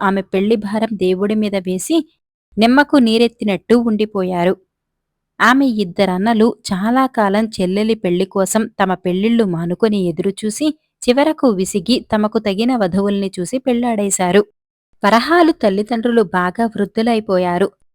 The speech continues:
తాము పోయేలోగా కూతురు పెళ్లి చూడాలని వాళ్ల కోరిక. అయితే వదినెలు వచ్చాక కూడా వరహాలు ధోరణి మారలేదు.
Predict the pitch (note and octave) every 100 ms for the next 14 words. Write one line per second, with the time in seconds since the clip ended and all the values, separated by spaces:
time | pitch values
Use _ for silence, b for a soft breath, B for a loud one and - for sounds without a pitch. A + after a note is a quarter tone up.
0 | _ A#3 A#3 A#3+ - G#3 A3+ D4 C4+ G#3+
1 | E3+ A#3 A#3+ G#3+ A3 B3 A#3+ G#3 G3 G3
2 | F#3+ F#3+ F#3 F3+ F#3+ - G3 G3 A3+ -
3 | F#3+ F#3+ - G3 - _ _ - F#3+ G3
4 | G#3+ G#3+ - F#3+ G3 B3 C4 B3 F#3 F3
5 | - G3+ G3+ - F#3+ C4+ E4 b - G3+
6 | A#3 C#4+ C#4+ B3 F#3+ F#3+ F#3 B3+ A3 F#3+
7 | A3 G#3+ F#3 G3+